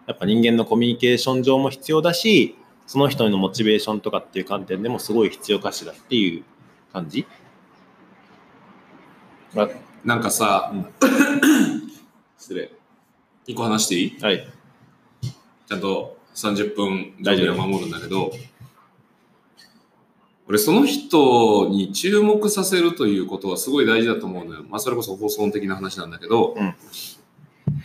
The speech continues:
Speaker 2: で、なんか、まあ、その人が、その人の言葉でやっぱり話すことが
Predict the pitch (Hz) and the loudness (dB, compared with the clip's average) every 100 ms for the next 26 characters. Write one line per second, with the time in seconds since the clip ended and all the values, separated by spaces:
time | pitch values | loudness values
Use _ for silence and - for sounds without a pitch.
0 | - - - - _ _ 101 101 95 92 | -12 -20 -20 -20 _ _ 0 4 4 2
1 | - - - - - 113 95 78 127 131 | -2 -12 -20 -20 -6 -2 0 0 -2 0
2 | 202 262 - 151 143 160 113 - - 185 | 4 4 4 4 4 4 2 -2 -2 0
3 | 190 139 117 107 113 101 98 95 95 123 | 0 0 0 0 2 2 4 2 0 0
4 | 110 110 143 - - 208 95 98 117 - | 0 -2 -2 -4 -4 -4 -2 0 0 0
5 | - | -6